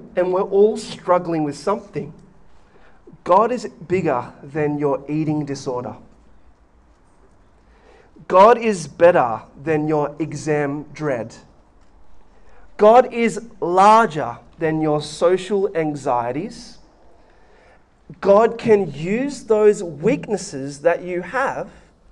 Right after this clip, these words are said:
those concerns that you have, to tell the world that Jesus is alive.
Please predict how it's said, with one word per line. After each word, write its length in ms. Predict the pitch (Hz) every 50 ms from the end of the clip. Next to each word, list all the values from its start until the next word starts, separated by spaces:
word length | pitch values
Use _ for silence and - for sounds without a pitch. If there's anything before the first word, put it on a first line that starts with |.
| _ _ _ _ _ _ - - - - _ _ -
those 320 | 156 214 202 208 208 202
concerns 840 | 202 - 233 226 220 - - - - 254 247 269 311 339 330 311 254
that 200 | 302 277 277 254
you 160 | 254 262 254
have, 500 | 233 - 277 302 294 214 139 135 160 170 - - - - _ _ _ _ _ _ _ _ _ _ _ _ - - - - _ _ - - - - - - - - - _ _ _ _ _ _ _ _
to 140 | - - 190
tell 480 | 180 - - - 208 196 196 208 220 233
the 120 | 233 240
world 400 | 190 170 151 143 143 143 143 127
that 220 | 143 135 135 139
Jesus 560 | 139 - 147 143 139 139 135 135 127 123 - -
is 360 | - 139 131 127 120 120 - -
alive. 520 | - 117 110 107 98 101 95 98 87 -